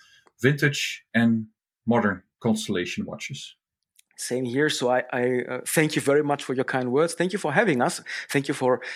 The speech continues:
Speaker 2: having me and, uh, me being able to represent also both the company as well as, uh, v-, our own department here that, uh, tries to really do a good job.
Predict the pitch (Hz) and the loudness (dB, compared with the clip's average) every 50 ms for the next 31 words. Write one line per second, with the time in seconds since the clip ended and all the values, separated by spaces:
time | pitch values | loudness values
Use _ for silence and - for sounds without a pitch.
0 | - - 135 135 127 135 131 131 139 147 170 190 196 196 190 180 - 135 135 135 | -4 0 2 2 4 2 2 2 4 4 4 4 4 4 2 2 0 0 0 0
1 | 135 120 127 131 123 123 123 123 127 131 135 131 131 127 127 127 127 120 135 127 | 0 0 2 2 2 2 2 2 2 2 2 2 2 2 2 2 2 2 0 0
2 | - 127 123 123 - - 117 - 127 123 123 117 - 131 123 - - 123 123 117 | 2 0 0 0 2 0 0 2 2 2 2 2 0 0 0 0 0 0 0 0
3 | 113 - _ _ - 127 139 131 - 131 117 - 123 120 117 - 123 120 127 - | 0 -4 _ _ 2 2 2 2 0 -2 -2 -2 -2 -2 0 0 0 0 0 0
4 | - 120 110 - 120 120 123 127 117 113 - - - 117 110 - - - - - | 0 -2 -2 0 0 2 2 2 2 0 -2 -2 -2 -2 -2 -4 -6 -8 -8 -8
5 | - - - - 110 110 117 - - - 113 113 - 123 127 117 120 - - 117 | -10 -12 -14 -12 -12 -12 -10 -6 0 2 2 2 4 2 2 0 0 0 2 2
6 | 117 117 - 117 113 110 - - 135 139 151 170 185 185 - - - - - - | 2 2 0 -2 -2 -2 -2 0 2 2 4 2 2 -2 -6 -14 -20 -12 -8 -6
7 | 120 - - - - - - - 117 113 107 - - - 120 117 117 - - - | -6 -6 -8 -10 -12 -6 -4 -2 -2 -2 -2 0 0 2 4 2 2 0 -2 -6
8 | 123 123 123 120 107 117 120 117 113 120 110 107 120 123 139 156 | -4 -4 -4 -2 -2 0 0 0 0 -2 0 0 0 0 0 -2